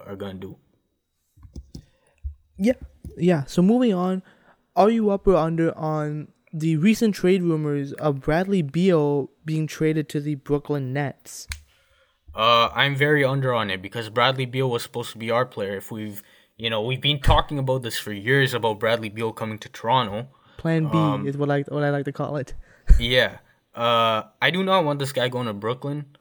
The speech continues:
Speaker 2: No.
Speaker 1: Um, because that's, that's like, bro, that's, we literally got rid of the, you know, three-man super teams, bro. We literally got rid of that.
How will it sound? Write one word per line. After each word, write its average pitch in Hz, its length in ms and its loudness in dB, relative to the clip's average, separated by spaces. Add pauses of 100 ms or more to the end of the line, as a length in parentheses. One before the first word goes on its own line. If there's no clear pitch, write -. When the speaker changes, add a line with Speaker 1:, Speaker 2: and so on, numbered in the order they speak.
(320)
Speaker 2:
No. 147 180 -2
Speaker 1:
Um, 110 200 -2
because 131 320 -2
that's, 165 240 2
that's 190 240 0
like, 151 180 2
bro, 156 220 2
that's, 127 340 -2
we 156 240 -2
literally 226 240 2
got 175 340 2
rid 151 360 0 (100)
of 131 300 -8 (280)
the, 123 520 -8
you 139 160 -8
know, 107 180 -4
three-man 135 680 -2
super 135 340 -6
teams, 92 400 -12
bro. 107 260 -4
We 110 200 -8
literally 135 200 -6
got 135 240 -2
rid 135 160 -2
of 113 140 -6
that. 95 200 -12